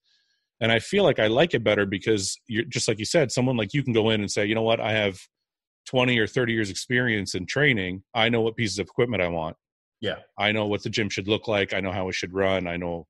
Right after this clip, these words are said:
Speaker 1: X, Y, Z," right?
Speaker 2: Exactly. And, and, you know, leveraging relationships that we have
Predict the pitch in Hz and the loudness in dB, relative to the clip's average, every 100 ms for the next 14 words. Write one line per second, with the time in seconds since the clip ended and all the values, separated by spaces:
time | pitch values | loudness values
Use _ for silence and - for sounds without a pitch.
0 | - 101 - 92 92 101 95 82 90 117 | -6 -6 -2 -2 -2 0 -2 -2 -2 -4
1 | _ _ _ - 156 131 151 139 101 110 | _ _ _ -8 -4 2 2 2 -2 -4
2 | 135 160 156 151 135 135 135 123 123 117 | -2 -2 0 2 4 4 4 0 0 0
3 | 120 120 110 123 110 113 104 104 107 110 | -2 -4 -6 -6 -6 -8 -8 -6 -4 -4
4 | 107 | -6